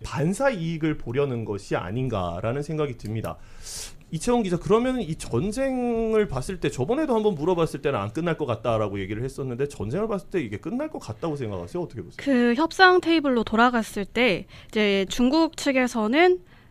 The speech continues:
Speaker 2: 러시아의 종전 계획에 대해서 이제 얘기를,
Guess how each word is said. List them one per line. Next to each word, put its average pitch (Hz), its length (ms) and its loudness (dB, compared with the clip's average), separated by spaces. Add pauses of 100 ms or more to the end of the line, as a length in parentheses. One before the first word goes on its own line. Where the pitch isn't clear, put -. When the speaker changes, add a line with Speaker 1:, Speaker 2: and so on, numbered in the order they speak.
(120)
Speaker 2:
러시아의 240 680 6
종전 277 800 8
계획에 196 1080 2
대해서 185 560 0
이제 170 280 -4
얘기를, 190 400 2